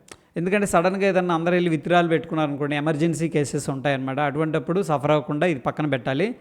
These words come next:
ఓకే, అయితే దాన్ని ఏం చేసిందంటే ఇప్పుడు ఫోర్ పర్సెంట్కి తీసుకొచ్చింది. అంటే వందలో నాలుగు వేల ఐదు వందలు వద్దు, ఒక నాలుగు వేలు పక్కన పెట్టండి, మిగతాదంటే అక్కడ ఐదు వందలు రిలీజ్ అవుతాయి కదా. అంటే వీళ్ళు కొన్ని వందల కోట్ల బిజినెస్ చేస్తూ ఉంటారు కాబట్టి చాలా పెద్ద మొత్తం అనేది రిలీజ్ అవుతుంది.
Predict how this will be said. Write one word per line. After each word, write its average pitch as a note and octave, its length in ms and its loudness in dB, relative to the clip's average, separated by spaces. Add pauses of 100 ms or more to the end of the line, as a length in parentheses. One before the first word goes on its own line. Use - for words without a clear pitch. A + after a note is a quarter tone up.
(680)
ఓకే, F3 120 2
అయితే F#3 320 8
దాన్ని F3+ 280 4
ఏం G3+ 80 0
చేసిందంటే F3+ 400 0
ఇప్పుడు E3+ 440 2
ఫోర్ G#3 300 4
పర్సెంట్కి F#3 340 0
తీసుకొచ్చింది. D#3 460 -2
అంటే F#3 220 2
వందలో F3+ 460 4
నాలుగు E3 320 2
వేల E3+ 140 6
ఐదు D#3 160 4
వందలు D#3 220 2
వద్దు, D3+ 160 0
ఒక G3+ 180 4
నాలుగు D#3 380 2
వేలు F3 160 4
పక్కన D#3 280 0
పెట్టండి, D3+ 500 0 (300)
మిగతాదంటే D#3+ 560 2
అక్కడ E3+ 380 2
ఐదు E3 240 6
వందలు F#3 240 4
రిలీజ్ E3 280 2
అవుతాయి C#3+ 260 0
కదా. C3+ 380 -2
అంటే D#3 180 2
వీళ్ళు D3+ 300 0 (360)
కొన్ని D#3 180 2
వందల C#3+ 280 2
కోట్ల E3+ 360 2
బిజినెస్ D3+ 460 -2
చేస్తూ D3 260 -2
ఉంటారు C#3+ 240 -2
కాబట్టి D#3+ 300 -4
చాలా C#3+ 100 2
పెద్ద B2+ 220 -4
మొత్తం D3+ 280 -4
అనేది D3 600 -4
రిలీజ్ C#3 340 -2
అవుతుంది. C3 300 -10